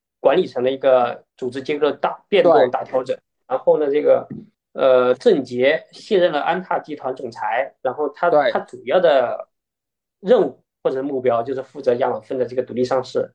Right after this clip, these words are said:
Speaker 2: 没错。
Speaker 1: 那实际上在这个独立上市的，它的条件呢，据说是亚马逊这几年的发展已经实现了这个安踏的一个目标了，已经完成了安踏当初制定的几个计划。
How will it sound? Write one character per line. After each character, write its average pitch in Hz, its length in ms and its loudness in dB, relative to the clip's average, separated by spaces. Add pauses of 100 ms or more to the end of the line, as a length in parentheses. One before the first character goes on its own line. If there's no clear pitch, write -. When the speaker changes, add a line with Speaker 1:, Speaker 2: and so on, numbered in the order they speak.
(140)
Speaker 2:
没 - 60 -12
错。 - 60 0
Speaker 1:
那 208 40 2
实 156 60 -2
际 180 80 2
上 170 160 4
在 226 240 2
这 233 100 2
个 196 80 4
独 151 240 -2
立 208 100 -2
上 196 300 0
市 202 300 -2
的， 120 260 2 (420)
它 - 160 -4
的 190 220 2
条 123 460 -8
件 170 320 0
呢， 123 220 -4 (200)
据 190 180 -6
说 185 240 0
是 151 520 0 (400)
亚 208 180 2
马 135 160 0
逊 202 380 2
这 254 120 4
几 135 140 -8
年 123 160 0
的 147 60 0
发 185 200 2
展 - 240 -2
已 143 140 -16
经 180 320 0
实 139 480 -8
现 175 260 2
了 123 140 -2
这 131 160 -4
个 113 500 -6
安 147 140 -2
踏 143 100 -12
的 131 80 0
一 123 80 -6
个 123 60 -14
目 123 100 -6
标 117 200 -4
了， - 260 -8
已 147 100 -18
经 175 200 -2
完 175 160 0
成 - 180 -6
了 139 60 -4
安 127 120 -4
踏 117 300 -8 (360)
当 151 140 -2
初 151 180 -12
制 170 160 -8
定 147 140 -10
的 123 80 0
几 - 120 -14
个 - 80 -16
计 180 220 -8
划。 - 260 -6